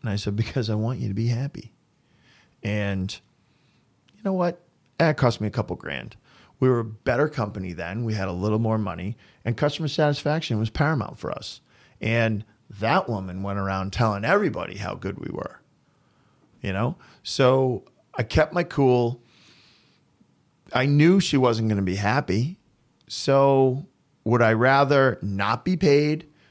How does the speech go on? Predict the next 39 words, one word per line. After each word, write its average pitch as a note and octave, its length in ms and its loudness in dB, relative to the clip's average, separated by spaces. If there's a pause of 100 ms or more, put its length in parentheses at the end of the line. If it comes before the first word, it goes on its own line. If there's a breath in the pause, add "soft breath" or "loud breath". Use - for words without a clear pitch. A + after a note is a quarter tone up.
(100)
for B2+ 160 0
the B2 80 2
sand C3+ 320 0
and C#3+ 100 -2
finish A#2+ 320 -2
work G#2 340 -6 (1080 soft breath)
or C#3 240 4
just F3 400 -6
suck F#3 240 -2
it A3+ 80 -2
up? - 280 -4 (200)
So C#3+ 560 4 (100)
she - 160 -8
gave C#3 240 2
me F#3+ 160 2
the F#3 160 2
money D#3+ 480 0
for D3+ 140 2
the C3+ 200 0 (300)
sand D3 260 -2
and C#3 80 -6
finish C3 240 -2
job, B2 420 -2 (100)
and G#2 500 -10
I G2 100 -8
did G2 200 -14
it. F2+ 140 -8
I G#2+ 80 -2
don't G#2 120 -2
know, B1+ 80 -8
it D2+ 40 -6
was F#2+ 100 -4
a F#2 60 -4
hundred F#2 200 -6
forty - 260 -8
foot - 300 -8
install. G2 560 -8 (100)
Big - 160 -8
deal. - 240 -16